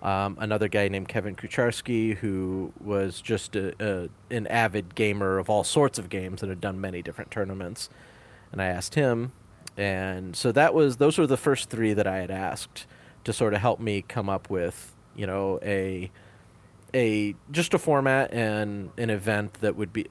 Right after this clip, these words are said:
uh, have some mass appeal to it. And then I went to, uh, an event in Fort Wayne,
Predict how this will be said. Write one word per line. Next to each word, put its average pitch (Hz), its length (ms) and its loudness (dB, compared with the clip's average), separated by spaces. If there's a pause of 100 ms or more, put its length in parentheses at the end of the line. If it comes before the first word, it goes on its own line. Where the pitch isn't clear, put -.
(140)
uh, 95 320 -2
have 101 280 -2 (200)
some 107 200 -8
mass 98 280 -4
appeal 123 300 -4
to 90 220 -4
it. 80 140 -4 (1160)
And 113 480 2 (520)
then 147 280 4
I 147 100 6
went 139 240 4
to, 120 280 4
uh, 107 200 4
an 113 120 0
event 117 420 0
in 98 140 -2
Fort 104 320 0
Wayne, 123 500 4